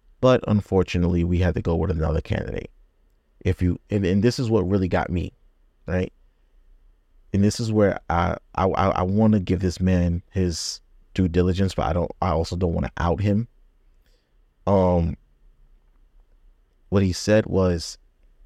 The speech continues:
"If you want, we can give you, you can ask specific questions about your feedback. You know, if you wanna know, you know, what exactly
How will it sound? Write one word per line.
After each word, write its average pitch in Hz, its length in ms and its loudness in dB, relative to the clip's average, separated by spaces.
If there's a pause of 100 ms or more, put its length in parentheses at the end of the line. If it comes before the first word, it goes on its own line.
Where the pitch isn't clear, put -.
(300)
"If - 180 -2
you 98 120 2
want, 101 600 0 (560)
we 95 220 -2
can 90 440 2 (340)
give 104 280 2
you, 87 160 0
you 95 140 2
can 101 120 -2
ask 101 280 -2
specific - 500 -4
questions 98 560 -2
about 90 400 -2 (520)
your 90 180 -2
feedback. 90 640 -2 (240)
You 98 120 2
know, 82 260 0 (520)
if 90 120 -2
you 98 60 -2
wanna 95 220 4
know, 90 380 0
you 95 100 0
know, 80 160 2
what 80 180 0
exactly 90 540 0